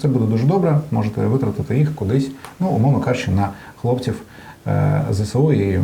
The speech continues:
просто купити їм ще якісь, е, прикольні дрони F P V чи щось інше. І це буде чудово, якщо ви це робите, робіть це. Далі ми, е, пере-, переходимо до того, що,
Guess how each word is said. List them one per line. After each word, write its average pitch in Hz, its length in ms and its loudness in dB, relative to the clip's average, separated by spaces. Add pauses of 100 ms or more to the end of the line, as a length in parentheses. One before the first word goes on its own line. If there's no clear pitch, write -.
(420)
просто 165 240 -2
купити 98 360 -2
їм 107 240 2
ще - 180 -4
якісь, - 400 -4
е, 92 280 0 (200)
прикольні 92 320 -2
дрони 98 260 2
F 78 340 -2
P 95 40 0
V 143 120 4
чи 95 380 -2
щось - 340 -4
інше. 90 280 -4 (400)
І 127 80 0
це 165 220 0
буде 104 360 0 (120)
чудово, 107 320 0
якщо 92 220 -2
ви 92 80 -2
це 92 280 -4
робите, 90 400 -2 (120)
робіть 92 380 -2
це. - 80 -8 (480)
Далі 123 360 4
ми, 151 220 6
е, 127 600 2
пере-, 123 180 2
переходимо 131 480 2
до 113 100 2
того, 143 300 0
що, 123 760 2